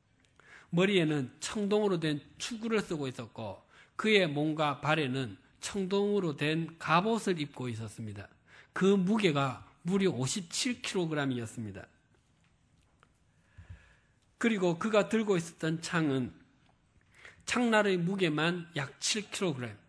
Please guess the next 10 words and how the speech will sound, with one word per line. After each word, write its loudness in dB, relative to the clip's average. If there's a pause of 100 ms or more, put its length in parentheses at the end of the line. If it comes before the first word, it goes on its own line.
(760)
그러니까 0
창의 -2 (220)
채까지 -2
다 -8
합치면 -4 (260)
최소한 -4
십 -6
킬로그램은 0
되었을 -6
것입니다. -10